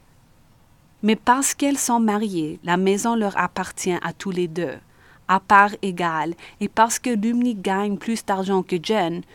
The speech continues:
Umni devrait probablement lui payer une pension alimentaire malgré le fait que Jen l'a trompée. La montant de la pension dépendra des besoins de la conjointe ou du conjoint,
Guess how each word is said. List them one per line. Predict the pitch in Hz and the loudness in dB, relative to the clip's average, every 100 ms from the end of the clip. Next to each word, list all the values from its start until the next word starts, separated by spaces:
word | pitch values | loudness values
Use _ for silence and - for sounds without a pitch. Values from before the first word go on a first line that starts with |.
| - _ _ _ - | -20 _ _ _ -2
Umni | 233 254 226 180 | 2 4 2 0
devrait | 185 170 180 | -2 -2 -6
probablement | - 185 175 175 170 170 165 160 | -4 -4 0 0 0 0 -2 -2
lui | 165 170 | -4 -8
payer | - 185 180 | -4 -2 0
une | 175 | -4
pension | 160 185 170 - 175 - | -4 -2 -2 0 -2 -2
alimentaire | 170 190 190 190 - 160 156 | -4 0 0 0 0 -2 -2
malgré | 170 170 170 160 170 175 170 | -4 -2 -2 -4 -8 -6 -4
le | 160 | -4
fait | - 156 | -6 -8
que | - 175 | -6 -6
Jen | 156 165 | -4 -4
l'a | 160 143 | -4 -6
trompée. | - 170 - 196 160 - _ _ _ _ _ _ _ _ _ _ _ _ - _ _ - - _ _ _ _ - | -4 -6 -4 -4 -4 -10 _ _ _ _ _ _ _ _ _ _ _ _ -20 _ _ -20 -20 _ _ _ _ 0
La | 196 | 2
montant | 208 226 254 294 294 | 4 4 4 4 4
de | 311 | 6
la | 277 269 | 4 4
pension | - 196 190 180 160 | 2 0 2 -2 0
dépendra | 160 190 208 240 247 190 170 160 | 0 -2 0 2 2 0 -2 -2
des | 160 | -2
besoins | 160 180 185 196 196 | -2 -2 -4 0 0
de | 196 | 0
la | 190 175 | -2 -2
conjointe | - 165 156 185 175 160 - 175 | -2 -4 -2 -2 -2 -2 -8 -10
ou | 175 | -10
du | 160 180 | -10 -10
conjoint, | 180 165 156 180 165 | -4 -4 -2 -2 -2